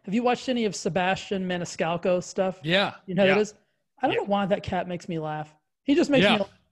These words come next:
Speaker 1: Like, he, he could talk about a, a, a sandwich and it makes me laugh. I don't think it's his accent
Speaker 2: <laughs>
Speaker 1: a little bit. I feel like I was, like, supposed to be Sicilian, uh, in, in, like, a past
Speaker 2: <laughs>
Speaker 1: life. And so I think it's that Sicilian flair. I mean, you grew up, like, around New York too. So you're probably,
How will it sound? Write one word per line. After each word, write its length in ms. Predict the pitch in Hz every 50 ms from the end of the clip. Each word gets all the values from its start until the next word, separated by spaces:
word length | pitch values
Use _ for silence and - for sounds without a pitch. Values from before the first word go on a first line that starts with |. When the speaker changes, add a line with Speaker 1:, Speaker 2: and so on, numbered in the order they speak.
| _ _ _ _ _
Speaker 1:
Like, 240 | 226 220 214 - -
he, 240 | - - 254 262 247
he 140 | 247 240 269
could 120 | 277 269
talk 220 | - 269 254 254
about 180 | 254 214 226 214
a, 320 | 208 196 196 196 190 185 165
a, 260 | 190 175 - - -
a 40 | 170
sandwich 500 | - - 226 202 196 196 170 156 151 -
and 100 | 185 165
it 40 | 165
makes 200 | 170 165 165 -
me 100 | 175 160
laugh. 300 | 156 160 147 135 135 -
I 80 | 202
don't 100 | 202 214
think 120 | 214 233 226
it's 80 | 214
his 120 | 214 180 190
accent 480 | 180 185 196 247 - - 427 320 202
Speaker 2:
<laughs> 180 | - - _ -
Speaker 1:
a 360 | 185 - _ - _ - -
little 160 | 208 214 208
bit. 100 | 196 226
I 80 | 196 185
feel 180 | - 269 262
like 160 | 262 254 240 262
I 80 | 247
was, 180 | 233 226 208 170
like, 120 | 240 202
supposed 420 | - - 226 170 - 233 226 208 -
to 60 | 226
be 120 | 190 214
Sicilian, 840 | 190 - 196 - - - 220 202 190 190 202 208 226 233 240 254 285
uh, 140 | 285 220 214 - - - - - - 156 -
in, 140 | 202 220 226
in, 100 | 233 220
like, 160 | 226 226 196 -
a 60 | 196
past 400 | - 220 208 196 208 208 - 185
Speaker 2:
<laughs> 140 | 190 175 175
Speaker 1:
life. 280 | 196 226 254 254 -
And 160 | 247 208 190
so 420 | - - 240 226 226 220 214 202 - - _ _ _
I 60 | 208
think 120 | 190 247 233
it's 100 | 240 -
that 140 | 254 220 208
Sicilian 720 | - - 202 - - - 240 226 220 220 208 202 185 175
flair. 420 | - - 190 185 180 180 160 156
I 40 | 185
mean, 140 | 208 254 254
you 100 | 277 302
grew 180 | 302 302 269 240
up, 100 | 220 226
like, 180 | 202 180 -
around 220 | 202 196 185 185 185
New 100 | 190 185
York 320 | 180 180 180 170 - 156
too. 160 | - 226 202
So 120 | 170 - 185
you're 140 | 180 208
probably, 500 | 196 - 214 190 180 170 165 170 160 143